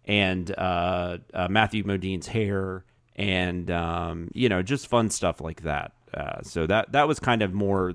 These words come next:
the thing I had to make sure I got. I just wanted it to, I wanted it to feel like it continued off the first two videos.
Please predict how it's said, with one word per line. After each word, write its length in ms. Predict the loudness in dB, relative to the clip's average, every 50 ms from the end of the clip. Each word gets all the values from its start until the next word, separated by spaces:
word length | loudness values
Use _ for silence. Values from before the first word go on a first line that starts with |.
| -6 -10 -6
the 340 | -2 -2 -2 -2 -4 -6 -10 -14 -6 _
thing 200 | 2 2 4 4
I 60 | 4
had 160 | 4 2 0
to 60 | 0 -2
make 200 | -4 -4 -6 -6
sure 520 | -6 -4 -2 0 0 -2 -4 -6 -8 -12 -14 -10 -8
I 120 | -8 -4
got. 340 | -2 0 0 0 -2 -4 -8 _ _ _ _ _ _ -2
I 80 | -2 0
just 160 | 0 -2 0
wanted 220 | 2 4 4 4 2
it 120 | 0 -2
to, 140 | -4 -6 -6 -8 _ -2 2
I 80 | 2 4
wanted 260 | 4 4 2 2 2
it 120 | 0 0 0
to 80 | -2
feel 420 | -2 0 0 2 4 4 4 4 4
like 420 | 4 4 4 2 0 -4 -8 -20 _ _ _ _
it 160 | -2 -2 0 0
continued 500 | 0 -2 0 2 2 2 2 2 2 4
off 280 | 4 4 4 4 2 -2
the 80 | -6
first 300 | -4 -2 -4 -4 -6 -6
two 180 | -8 -8 -6 -6
videos. 540 | -6 -6 -6 -8 -8 -10 -12 -14 -18 -20